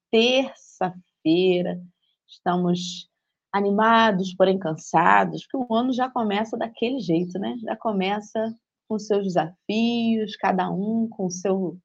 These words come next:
com suas particularidades. Mas vamos lá, vamos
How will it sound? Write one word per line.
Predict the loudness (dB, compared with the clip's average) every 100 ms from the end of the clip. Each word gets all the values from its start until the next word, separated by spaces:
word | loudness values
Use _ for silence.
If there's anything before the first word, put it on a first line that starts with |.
| _
com | -2
suas | 0 2 2
particularidades. | 2 -2 -2 2 4 4 2 2 4 4 4 0 -6 -16 -20 _ _ _ _ _ _ _ _ _
Mas | -2 0
vamos | 2 0 2
lá, | 2 2 0
vamos | -2 0 0 -2 -4 -12 -14 -14